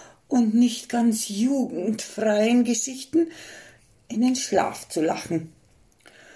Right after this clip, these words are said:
Ab heute möchte ich diese Geschichten in die Atmosphäre schicken und jeden, der sie dort auffängt, damit sagen: „Lacht, lacht“, aber vor allem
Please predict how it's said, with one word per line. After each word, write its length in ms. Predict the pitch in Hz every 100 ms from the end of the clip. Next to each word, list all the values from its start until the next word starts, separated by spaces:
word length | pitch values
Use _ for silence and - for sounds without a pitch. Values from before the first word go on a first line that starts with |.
| - - _ -
Ab 240 | - 202 175
heute 500 | 196 247 320 320 294 - -
möchte 340 | 190 214 -
ich 200 | 214 196
diese 280 | - 196 185
Geschichten 600 | 196 190 - 196 - 202
in 160 | 202 202
die 140 | 220
Atmosphäre 1040 | 226 226 240 220 - 214 262 226 202 185 190
schicken 480 | - 226 214 226 220 - - - _ _ _ -
und 240 | 254 233
jeden, 440 | 233 285 294 294 262
der 160 | 254
sie 160 | 240 240
dort 320 | 233 226 -
auffängt, 840 | 226 247 247 - 240 247 240 - -
damit 320 | 226 220 214
sagen: 640 | 202 202 214 226 226 220 _ _ _ _ _ _
„Lacht, 720 | 175 180 - - - - - _ _ -
lacht“, 640 | 220 208 - - - - _ - -
aber 240 | 214 220
vor 220 | - 170 147
allem 220 | 208